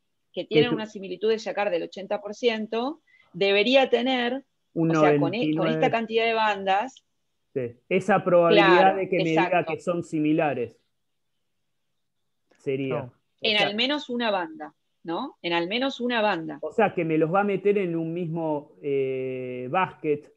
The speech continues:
Speaker 1: En un mismo bucket,
Speaker 2: O
Speaker 1: en
Speaker 2: sea,
Speaker 1: un mismo bucket,
Speaker 2: o sea,
Speaker 1: exacto.
Speaker 2: si yo sé que dos documentos tienen un ochenta por ciento de similitud de Jacquard, hay un noventa y nueve coma nueve por ciento de probabilidades de que aparezca en el mismo,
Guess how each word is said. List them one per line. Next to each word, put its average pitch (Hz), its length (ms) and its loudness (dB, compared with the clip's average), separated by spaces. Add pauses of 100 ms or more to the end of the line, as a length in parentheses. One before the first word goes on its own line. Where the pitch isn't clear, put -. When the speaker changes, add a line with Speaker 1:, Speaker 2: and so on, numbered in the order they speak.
Speaker 1:
En 208 180 2
un 220 140 -4
mismo 233 320 2
bucket, 180 460 2 (160)
Speaker 2:
O - 120 -6
Speaker 1:
en 165 80 -2
Speaker 2:
sea, 180 160 2
Speaker 1:
un 190 60 -2
mismo 196 200 -6
bucket, 165 300 -4 (160)
Speaker 2:
o 165 140 -16
sea, 165 100 0
Speaker 1:
exacto. 156 420 -2
Speaker 2:
si 151 240 -4
yo 208 300 0
sé 185 300 -2
que 151 140 0
dos 185 140 0
documentos 170 580 -4
tienen 165 200 -4
un 160 80 -6
ochenta 156 500 -6
por 147 200 -4
ciento 160 460 -4
de 143 140 0
similitud 147 720 -4
de 151 140 -4
Jacquard, 175 560 -6 (360)
hay 160 240 0
un 151 140 0
noventa 147 400 -4
y 151 40 0
nueve 165 240 -4
coma 156 260 -4
nueve 165 220 -4
por 151 180 -6
ciento 165 320 -4
de 151 100 -2
probabilidades 165 840 -2 (200)
de 143 220 -4
que 147 360 -4
aparezca 135 480 -6
en 139 60 -8
el 139 80 -6
mismo, 131 640 -8